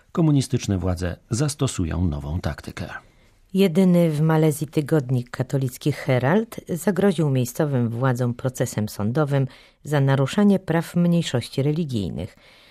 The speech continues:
Speaker 2: Każde czasopismo w tym azjatyckim kraju musi zwracać się co roku o rządowe zezwolenie na publikację. We wtorek Herald otrzymał list Ministerstwa Spraw Wewnętrznych zezwalający na wydawanie go po angielsku, chińsku i tamilsku.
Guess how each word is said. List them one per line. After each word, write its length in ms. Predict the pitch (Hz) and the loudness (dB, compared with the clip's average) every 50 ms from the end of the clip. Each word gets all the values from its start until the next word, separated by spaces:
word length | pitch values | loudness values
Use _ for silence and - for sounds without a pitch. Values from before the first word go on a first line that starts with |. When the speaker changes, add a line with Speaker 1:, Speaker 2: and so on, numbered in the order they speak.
| _ _ _ _ | _ _ _ _
Speaker 2:
Każde 300 | - 226 226 214 220 208 | 0 0 2 4 2 0
czasopismo 720 | 202 - 180 165 - 165 - - 156 135 - - 123 120 | 2 0 -4 0 0 -2 -2 -2 -6 -6 -2 -2 -4 -4
w 80 | - - | -4 -2
tym 200 | - 127 120 120 | -2 0 0 0
azjatyckim 600 | 113 117 113 107 - 131 123 - - - 120 104 | 0 0 -2 -2 -4 -6 -6 -4 -4 -2 -2 -2
kraju 440 | - - 135 113 110 113 165 202 | -2 -2 0 0 2 2 4 4
musi 300 | 208 180 147 - - 143 | 4 4 2 0 -2 -2
zwracać 560 | 120 120 113 - 117 110 - 113 117 - _ - | -2 -2 -2 -2 -4 -2 -2 -6 -6 -6 _ -14
się 240 | - - 120 110 | -4 -2 -2 -2
co 220 | - - - 139 131 | -2 -4 -2 0 2
roku 380 | 131 117 104 _ - 135 127 | 2 0 -2 _ -4 -2 0
o 100 | 127 127 | 0 0
rządowe 420 | 120 131 127 127 120 127 123 127 123 | 0 0 0 0 0 0 -2 -2 -2
zezwolenie 520 | 120 123 113 - 117 120 117 117 120 123 | -2 -2 -4 -2 -2 -2 -2 0 -2 -2
na 100 | 120 120 | -2 -2
publikację. 800 | 120 - 135 131 135 139 - - 151 135 - - - - - - _ _ _ _ - - - _ _ _ _ | -2 -4 -4 -2 -2 -4 0 0 0 0 0 -4 -8 -8 -8 -8 _ _ _ _ -20 -20 -20 _ _ _ _
We 80 | - 190 | -2 -2
wtorek 480 | - - 160 135 127 135 151 151 - | 0 0 0 2 2 2 0 0 -2
Herald 680 | - 85 - - - 139 123 117 117 120 117 113 - - - | -6 -6 -6 -2 -2 0 2 2 2 0 0 -2 -6 -6 -4
otrzymał 540 | 147 139 - - - - 143 135 123 117 | -4 -4 -4 -6 -4 -2 0 2 2 0
list 340 | 113 127 151 147 - - - | 0 0 -2 -4 -6 -8 -4
Ministerstwa 720 | 151 139 120 113 107 - - 123 117 - - - - 110 | -2 -2 -2 -2 -4 -2 -4 -4 -4 -4 -10 -6 -6 -6
Spraw 320 | 101 - - - 131 107 107 | -6 -4 -2 -2 -2 -2 -2
Wewnętrznych 720 | 110 107 107 104 - 175 180 175 - - - 160 143 - - - - - - _ _ _ | -4 -8 -6 -2 0 0 0 0 -2 -2 -2 -2 -2 -2 -8 -20 -20 -20 -20 _ _ _
zezwalający 800 | - 190 202 156 143 135 120 104 101 104 117 135 151 - - 180 | -4 -2 -2 -2 0 0 0 0 0 0 0 0 -2 0 0 2
na 120 | 156 135 120 | 2 2 2
wydawanie 500 | 117 117 113 117 107 110 107 104 104 98 | 0 0 -2 -2 -2 0 0 0 -2 -2
go 120 | 107 117 | -2 -4
po 160 | - - - | -4 -2 -4
angielsku, 580 | 98 92 104 117 160 180 180 165 - - - 139 | -4 -4 -2 -2 -2 -2 -2 -2 -6 -4 -4 -6
chińsku 520 | - - - 127 139 156 - - - 190 | -4 -4 -4 -2 -2 -2 -4 -4 -2 -2
i 60 | 180 165 | -2 -2
tamilsku. 720 | - 175 170 156 120 104 - - - - - - - | 0 0 2 2 2 0 -4 -10 -16 -12 -10 -10 -10